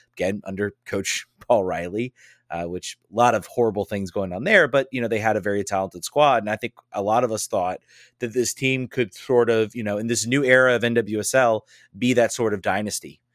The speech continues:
Um, 'cause it really is, in, in my mind, it, we're, we are, we are entering very much a new era. I, I don't, I don't know if I can classify, like, N W S L before twenty twenty-one as,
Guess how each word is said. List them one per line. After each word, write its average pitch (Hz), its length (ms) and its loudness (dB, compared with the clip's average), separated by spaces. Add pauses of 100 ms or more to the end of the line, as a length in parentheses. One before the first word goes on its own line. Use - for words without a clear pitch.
(160)
Um, 120 160 -6
'cause 151 160 0
it 160 80 6
really 185 260 6
is, 151 140 4
in, 135 160 0
in 139 140 0
my 139 160 4
mind, 135 380 0
it, - 220 -6
we're, 131 260 0
we 139 180 -2
are, 139 140 4
we 135 180 -2
are 156 100 4
entering 147 480 -2
very 131 180 0
much 127 180 -4
a 113 80 -2
new 117 220 -4
era. 101 440 0 (640)
I, - 60 -4 (140)
I 151 100 8
don't, 165 280 2 (120)
I 143 80 2
don't 190 140 4
know 185 60 4
if 160 80 2
I 156 80 2
can 139 140 -6
classify, 120 640 0
like, 101 440 -2 (340)
N 143 140 4
W 139 360 4
S 120 160 0
L 113 180 4
before 117 920 0
twenty 113 460 -4
twenty-one 92 800 -8 (800)
as, 104 600 0